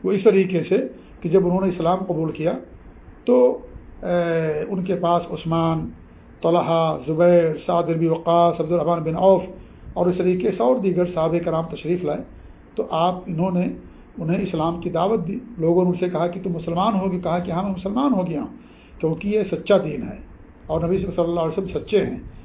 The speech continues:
لہذا ہم نے اسلام قبول کر لیا۔ اور حضرت بکر صدیق نے ان کو اسلام کی دعوت دی۔ اور یہ شاید سب لوگ جانتے ہوں گے یا عام طور سے لوگ کہ بکر صدیق رضی اللہ عنہ کی دعوت پر چھ صحابہ کرام، یعنی،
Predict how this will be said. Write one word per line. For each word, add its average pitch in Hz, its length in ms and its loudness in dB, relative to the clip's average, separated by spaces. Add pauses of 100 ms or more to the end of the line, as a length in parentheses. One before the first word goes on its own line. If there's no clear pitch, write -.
(120)
لہذا 160 300 0
ہم 175 60 -2
نے 185 60 0
اسلام 208 300 0
قبول 214 300 -2
کر 202 100 -4
لیا۔ 180 220 -2 (480)
اور 170 220 4
حضرت 156 160 0
بکر 175 320 2
صدیق 196 300 0
نے 170 80 -2
ان 170 100 -6
کو 185 80 -2
اسلام 165 320 -2
کی - 100 -8
دعوت 180 320 0
دی۔ 214 100 -4 (680)
اور 185 380 6 (300)
یہ 170 200 2 (100)
شاید 165 260 -2 (220)
سب 214 160 2
لوگ 208 120 6
جانتے 170 340 0
ہوں 151 240 -4
گے 165 60 0
یا 165 280 0
عام 160 280 -6
طور 156 220 -2
سے 147 80 -2
لوگ 165 180 4 (500)
کہ 170 100 0
بکر 175 340 4
صدیق 226 280 2
رضی 185 160 4
اللہ 180 140 6
عنہ 175 220 2
کی 175 140 -6
دعوت 175 360 0
پر 175 80 -2
چھ 240 320 0
صحابہ 165 260 0 (100)
کرام، 156 260 -4 (840)
یعنی، 185 320 -2